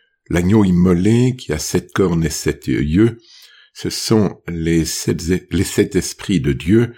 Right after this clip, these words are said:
envoyés sur la terre. Nous avons vu également que le Christ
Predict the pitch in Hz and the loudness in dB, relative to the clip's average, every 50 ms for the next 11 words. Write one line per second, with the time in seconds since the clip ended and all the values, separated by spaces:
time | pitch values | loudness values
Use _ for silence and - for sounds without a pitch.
0 | _ _ - _ _ _ _ _ - 110 90 82 85 80 85 107 104 - - 82 | _ _ -20 _ _ _ _ _ -4 -4 0 0 0 0 2 0 -2 0 0 0
1 | 82 80 80 - - 80 76 73 67 69 67 64 - _ _ _ _ _ _ _ | 0 0 0 0 0 0 0 0 -2 -4 -4 -6 -6 _ _ _ _ _ _ _
2 | _ _ _ _ _ _ _ _ _ _ _ _ _ _ _ _ _ _ _ _ | _ _ _ _ _ _ _ _ _ _ _ _ _ _ _ _ _ _ _ _
3 | _ _ _ _ - - - - - - _ _ - 92 95 104 107 95 110 107 | _ _ _ _ -20 -20 -20 -20 -20 -20 _ _ -2 0 2 2 2 2 2 2
4 | 98 120 113 104 92 87 87 90 92 120 127 117 - - 90 87 90 85 87 85 | 2 2 2 2 4 2 2 2 2 2 2 0 0 0 0 2 2 2 2 0
5 | 82 - - - - 131 - - - - | -2 -6 -14 -4 -4 -4 -4 -4 -4 -2